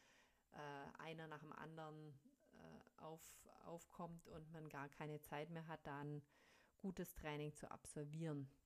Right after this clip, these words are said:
Und dem kann man natürlich entgegenwirken, indem man konsequentes Zeitmanagement macht und das mit positiven Ritualen verbindet.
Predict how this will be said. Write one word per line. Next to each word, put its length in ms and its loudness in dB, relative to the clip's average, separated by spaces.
Und 480 6
dem 280 6
kann 200 4
man 100 6
natürlich 320 2
entgegenwirken, 680 2
indem 340 0
man 120 0
konsequentes 1160 0
Zeitmanagement 1160 0
macht 480 2
und 460 6
das 360 4
mit 240 -4
positiven 1040 2
Ritualen 880 2
verbindet. 840 0